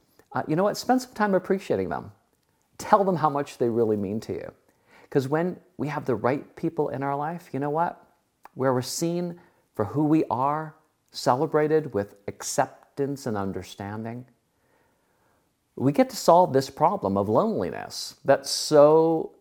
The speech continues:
many people, too many people feel today. So thank you for listening and for joining me on this journey. Remember,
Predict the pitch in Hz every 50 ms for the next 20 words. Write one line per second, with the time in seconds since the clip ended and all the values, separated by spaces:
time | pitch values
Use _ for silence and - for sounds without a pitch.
0 | _ 92 107 123 131 135 139 139 143 139 131 120 - 113 95 - 82 87 - -
1 | - - 170 165 156 139 117 107 104 - 98 92 - 87 - - - 95 92 87
2 | 92 - - 87 85 76 98 101 - _ _ _ _ _ _ _ _ _ _ _
3 | _ _ - - 143 135 135 - - - - _ _ _ _ _ - _ _ -
4 | - - 156 156 160 - 160 - - 127 117 120 120 - 151 143 143 147 143 -
5 | _ _ - 156 156 175 170 - 175 190 208 202 175 143 123 110 - - 110 117
6 | 127 135 139 139 131 120 120 123 127 - - - - - 98 98 92 85 73 98
7 | 101 - _ - 123 147 170 175 180 185 180